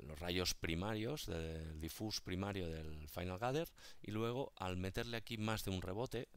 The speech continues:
tenemos el secundario, ¿vale? Esto se lo podemos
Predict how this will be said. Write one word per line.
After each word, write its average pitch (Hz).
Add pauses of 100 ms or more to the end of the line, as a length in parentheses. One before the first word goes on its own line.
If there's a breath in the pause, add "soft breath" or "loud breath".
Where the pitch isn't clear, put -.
tenemos 95
el 87
secundario, 78 (440 loud breath)
¿vale? 85 (160)
Esto 85
se -
lo 78
podemos 78